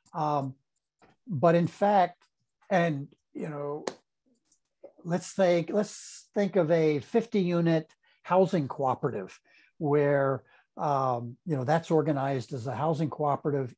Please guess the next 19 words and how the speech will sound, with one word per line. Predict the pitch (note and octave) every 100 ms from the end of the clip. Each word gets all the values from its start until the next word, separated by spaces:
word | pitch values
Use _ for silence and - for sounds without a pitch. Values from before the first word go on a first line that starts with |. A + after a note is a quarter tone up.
| -
Each | G#3 G#3 -
member | E3+ F3 D#3+ C#3+
of | C3+
that | D3+
cooperative | - D#3+ D#3 D3+ C#3+ C#3 B2+ - _ _ _
holds | - F3 F3 D#3 - - _ _ _ -
a | D3+
share | C3 - - G3 F#3 E3 C3+ C3 - _ _ _ -
in | - F3+ E3+ D#3+ D3+ _ -
the |
housing | B2+ D3 E3 C3 C#3+
cooperative | - D3 D3+ D3+ C3+ C3+ B2 - _ _
that | D3
holds | A2 E3 D#3+ D3+ C#3 A#2 - _ _ _ _ -
ownership | F#3 F3+ - D3 C#3 -
of | D3+
all | D3+ D3+
fifty | - D#3+ D3 D3 B2 - _ _ -
buildings, | D#3 B2+ F#2+ F#2+